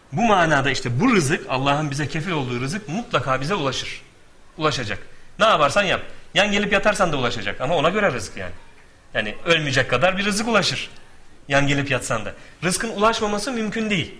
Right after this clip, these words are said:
Ama burada şunu anlamayalım. Yani madem ki benim rızkımı Allah ulaştıracakmış, gelecekmiş, ben hiçbir iş yapmayayım, yatayım. Yatarsan, e, demek ki senin kaderinde, ayağını sabitende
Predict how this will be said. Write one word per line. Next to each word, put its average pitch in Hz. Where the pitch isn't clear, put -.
Ama 208
burada 214
şunu 214
anlamayalım. 160
Yani 156
madem 220
ki 160
benim 170
rızkımı 170
Allah 151
ulaştıracakmış, 170
gelecekmiş, 165
ben 165
hiçbir 185
iş 180
yapmayayım, 143
yatayım. 160
Yatarsan, 262
e, 139
demek 254
ki 196
senin 240
kaderinde, 208
ayağını 202
sabitende 196